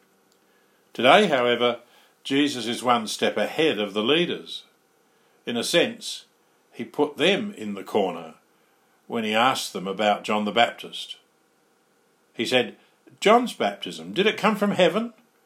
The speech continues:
or from man? Answer me that." Their discussion amongst themselves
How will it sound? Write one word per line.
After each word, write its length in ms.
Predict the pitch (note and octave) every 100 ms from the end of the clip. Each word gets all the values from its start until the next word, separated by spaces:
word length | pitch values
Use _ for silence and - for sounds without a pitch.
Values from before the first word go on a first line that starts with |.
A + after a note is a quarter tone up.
| _ _ _
or 220 | C#3 C3+
from 320 | - C3+ C3
man? 500 | C3+ D3 A2+ F#2 - - _ _ _ _ _ _ _ _ _ F3
Answer 340 | A3 F3 E3+
me 160 | D#3+ D3+
that." 360 | G3 - - _ _ _ _ _ _ _ _ _ _ _ _ _
Their 160 | - G#2+
discussion 480 | G2+ - C3+ - F#2+
amongst 300 | F#2+ G2+ -
themselves 680 | F2 - C#3 G2 - -